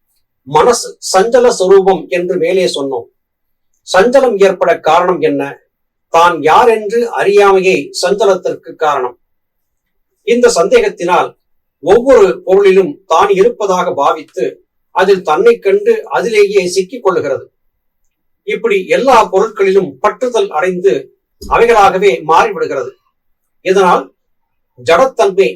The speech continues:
வேரூன்றி விட்டது. இப்படியின்றி தான் யார் என்ற வாஸ்தவ ஞானம் ஏற்பட்டு சந்தேகமின்றி இருக்குமானால் மனதுக்கு சஞ்சலம் ஏது? ஆதலால் தன் சுயநிலையாகிய சாந்தத்தில் அது நிலைத்து நிற்கும்.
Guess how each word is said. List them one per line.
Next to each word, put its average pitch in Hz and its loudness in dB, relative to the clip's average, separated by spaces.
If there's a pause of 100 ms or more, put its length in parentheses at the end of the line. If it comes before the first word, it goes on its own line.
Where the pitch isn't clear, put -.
வேரூன்றி 180 -2
விட்டது. 139 -10 (760)
இப்படியின்றி 196 0 (500)
தான் 185 2
யார் 220 2
என்ற 202 0
வாஸ்தவ 160 0
ஞானம் 165 -2
ஏற்பட்டு 156 -4 (540)
சந்தேகமின்றி 202 0
இருக்குமானால் 175 -2 (420)
மனதுக்கு 196 0 (120)
சஞ்சலம் 185 -2
ஏது? 151 -10 (800)
ஆதலால் 185 2 (320)
தன் 185 2
சுயநிலையாகிய 185 0
சாந்தத்தில் 202 0
அது 185 0
நிலைத்து 190 -2
நிற்கும். - -4